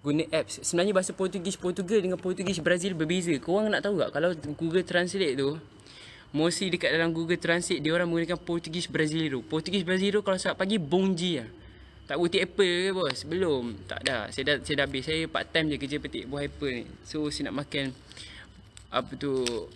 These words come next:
orange. Eh, orange <laughs> pula. Assalamualaikum warahmatullahi wabarakatuh. Sekarang pukul apa? Sekarang jam satu empat puluh sembilan A M.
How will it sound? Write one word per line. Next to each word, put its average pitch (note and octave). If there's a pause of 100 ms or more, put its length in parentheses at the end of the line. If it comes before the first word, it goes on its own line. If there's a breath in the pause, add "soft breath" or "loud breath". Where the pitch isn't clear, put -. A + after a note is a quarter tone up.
(260)
orange. D3
Eh, D#3
orange C#3
<laughs> E3+
pula. D3 (800 loud breath)
Assalamualaikum D#3+
warahmatullahi C#3+
wabarakatuh. B2+
Sekarang C#3+
pukul D3
apa? D3+ (100)
Sekarang D3+ (140)
jam C#3+
satu C#3+
empat A#2+
puluh C#3
sembilan C#3
A B2 (140)
M. A2+